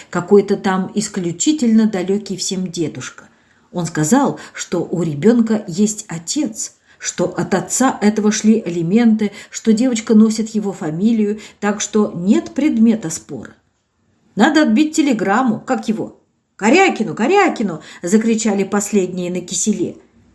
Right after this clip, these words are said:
«Корякину отбить», повторил старейшина, «и пусть он забирает свою дочь.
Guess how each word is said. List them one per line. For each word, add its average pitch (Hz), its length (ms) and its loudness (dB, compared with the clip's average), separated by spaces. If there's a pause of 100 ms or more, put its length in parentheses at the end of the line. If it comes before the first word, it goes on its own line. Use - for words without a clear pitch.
(140)
«Корякину 320 560 4
отбить», 240 640 0
повторил 220 460 2
старейшина, 196 680 -4 (200)
«и 208 80 -4
пусть 370 260 2
он 359 100 4
забирает 247 540 4
свою 208 300 -2
дочь. - 400 -8